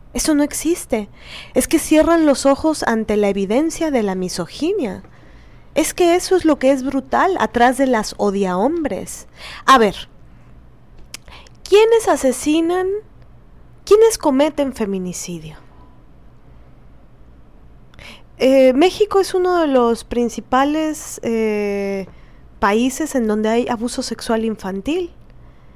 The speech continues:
Mayoritariamente, mayoritaria, es el primero, ¿no? Mayoritaria, mayoritariamente, ¿quiénes son los que violan, toquetean, abusan, acosan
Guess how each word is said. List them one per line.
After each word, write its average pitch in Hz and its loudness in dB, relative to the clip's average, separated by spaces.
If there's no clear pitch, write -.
Mayoritariamente, 339 4
mayoritaria, 311 0
es - -4
el 330 0
primero, 262 0
¿no? 269 -6
Mayoritaria, 311 2
mayoritariamente, 294 -2
¿quiénes 480 0
son 370 0
los 381 -2
que 262 -4
violan, 247 4
toquetean, 233 -2
abusan, 240 -2
acosan 233 -2